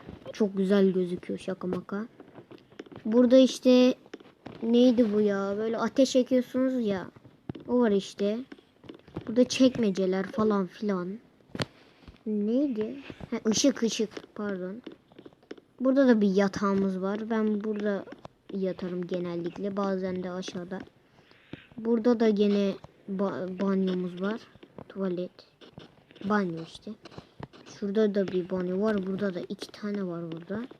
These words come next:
Burada işte kasam var. Para kasası ama çok yok. Burada da işte elbiselerim var.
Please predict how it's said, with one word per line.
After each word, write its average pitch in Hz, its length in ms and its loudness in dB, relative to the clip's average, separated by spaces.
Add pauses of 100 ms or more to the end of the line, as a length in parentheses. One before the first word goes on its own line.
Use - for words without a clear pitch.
(840)
Burada 233 340 0
işte 240 340 2 (120)
kasam 226 520 0
var. 190 180 -4 (1080)
Para 208 260 -2
kasası - 500 -12
ama 208 260 -2
çok 208 360 -6
yok. 190 220 0 (1200)
Burada 233 340 2
da 226 40 4
işte 240 560 2 (1040)
elbiselerim 208 880 2
var. 180 120 -2